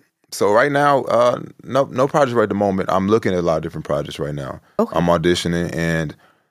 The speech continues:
Speaker 1: I'm excited to get back to work for season three as well. You know,
Speaker 2: Oh.
Speaker 1: so.
Speaker 2: Oh, well,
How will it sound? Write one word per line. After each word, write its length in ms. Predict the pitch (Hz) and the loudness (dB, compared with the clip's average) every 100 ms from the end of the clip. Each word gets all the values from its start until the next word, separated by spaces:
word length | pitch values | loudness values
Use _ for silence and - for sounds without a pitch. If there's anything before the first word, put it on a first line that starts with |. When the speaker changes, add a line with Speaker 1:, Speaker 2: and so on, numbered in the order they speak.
| _ _ - | _ _ -2
Speaker 1:
I'm 340 | 85 92 90 - | 2 2 0 -6
excited 360 | 82 101 92 | -2 2 2
to 60 | 85 | 2
get 120 | 87 | 2
back 160 | 82 82 | 2 0
to 80 | |
work 200 | 82 85 | 0 -2
for 120 | 82 80 | -2 -6
season 340 | - 82 76 | -4 -4 -4
three 340 | 90 85 73 80 - | 0 0 -2 -8 -14
as 180 | 80 | -10
well. 340 | 80 80 71 65 - _ | -4 -2 -2 -6 -18 _
You 140 | - | -10
know, 80 | 76 | -4
Speaker 2:
Oh. 300 | 202 247 254 | -4 -2 -4
Speaker 1:
so. 80 | 143 - - - | -6 -12 -12 -4
Speaker 2:
Oh, 260 | 330 240 - | 0 0 -2
well, 440 | 175 185 180 175 | 0 2 2 0